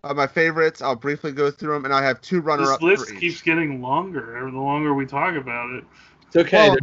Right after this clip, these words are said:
Speaker 3: There's no
Speaker 1: no, no,
Speaker 2: I
Speaker 3: code
Speaker 1: no,
Speaker 2: thought
Speaker 1: no,
Speaker 2: it was
Speaker 1: well,
Speaker 2: six
Speaker 1: hold on.
Speaker 2: to begin with, and now each
Speaker 1: Hold
Speaker 2: one
Speaker 1: on.
Speaker 2: is six.
Speaker 1: Well, well, Scott just said, "Which ones do you didn't like?" I was not gonna include the ones I didn't like 'cause I didn't like 'em.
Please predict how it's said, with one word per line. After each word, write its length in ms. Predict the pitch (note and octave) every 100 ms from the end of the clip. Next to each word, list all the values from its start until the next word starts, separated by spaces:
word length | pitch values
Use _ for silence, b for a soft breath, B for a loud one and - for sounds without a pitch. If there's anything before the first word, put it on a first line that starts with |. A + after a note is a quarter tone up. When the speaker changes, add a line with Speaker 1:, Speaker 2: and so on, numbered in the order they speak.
| C3
Speaker 3:
There's 160 | E3
no 60 | A#3
Speaker 1:
no, 80 | -
no, 60 |
Speaker 2:
I 20 | G3
Speaker 3:
code 80 |
Speaker 1:
no, 60 | G#3+
Speaker 2:
thought 140 | A#3
Speaker 1:
no, 60 | B3
Speaker 2:
it 40 | G3+
was 80 | F3+
Speaker 1:
well, 80 | F3
Speaker 2:
six 260 | G#3+ G#3
Speaker 1:
hold 140 | G#3 D3
on. 60 |
Speaker 2:
to 180 | - F3
begin 380 | E3 E3 A3 F#3+
with, 220 | D#3 D3
and 100 | D3
now 240 | D#3 E3 D#3
each 260 | D#3 F#3+ E3
Speaker 1:
Hold 200 | F#3+ F#3+
Speaker 2:
one 80 | E3
Speaker 1:
on. 60 | D3
Speaker 2:
is 60 |
six. 440 | _ D3 C3 - -
Speaker 1:
Well, 180 | A3 A#3
well, 160 | A3
Scott 540 | G#3 - - A#3 A3 F3
just 220 | F#3+ -
said, 280 | G3 E3 -
"Which 200 | G#3+ B3+
ones 280 | C4 B3+ A#3
do 100 | A3
you 160 | G#3 E3+
didn't 240 | G3+ G#3
like?" 420 | D#3+ A#2 A2+ G#2 A#2+
I 260 | D#3 D3+ C3+
was 180 | A#2+
not 240 | B2+ F3 -
gonna 160 | C#3
include 460 | B2 A#2 - D#3+ C3
the 60 | B2
ones 220 | B2+ A2+
I 60 |
didn't 220 | G#2+ C#3+ A#2
like 180 | A2+ -
'cause 160 | A#2
I 40 | C#3
didn't 140 | D#3+
like 220 | F#3+ F#3
'em. 120 | G#2+